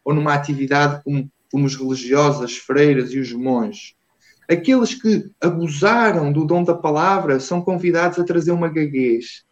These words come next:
Aqueles que abusaram do fumo são convidados a trazer a asma. E nós temos que ver isso como mecanismos, como, vocês queriam conduzir um carro que não tivesse travão?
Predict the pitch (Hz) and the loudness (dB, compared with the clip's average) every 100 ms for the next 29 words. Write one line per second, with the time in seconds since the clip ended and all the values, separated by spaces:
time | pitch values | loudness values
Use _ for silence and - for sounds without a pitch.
0 | _ - - 202 208 247 - - 226 208 | _ -16 -2 -2 0 -2 -2 -2 0 0
1 | 202 175 196 208 202 190 190 - 208 220 | 0 0 2 2 2 2 0 -2 -6 -2
2 | 214 - 202 196 190 190 180 185 185 185 | -4 -2 -2 0 -2 -2 -2 0 0 0
3 | 175 175 175 170 151 147 147 143 131 104 | 2 2 4 2 4 4 4 2 -2 -8
4 | - _ _ _ _ _ - 196 208 277 | -10 _ _ _ _ _ -4 2 4 2
5 | 269 240 - - 175 151 160 156 - - | 2 -2 -2 -4 -2 0 -2 -6 -8 0
6 | 185 170 135 - 208 214 233 277 262 - | 2 2 -2 -6 -4 2 6 6 4 2
7 | 214 180 170 165 156 156 156 - - 180 | 2 4 0 -2 -4 -6 -8 -10 -4 -2
8 | 170 _ _ _ - 240 - 285 - 240 | -2 _ _ _ 2 2 4 2 2 2
9 | 208 196 202 180 175 190 170 147 147 143 | 4 4 2 2 -2 -2 -2 -4 0 0
10 | 143 143 151 151 147 139 135 - - 135 | 0 -2 -4 -2 -2 -2 -4 -4 0 0
11 | 113 104 104 | 2 -4 -4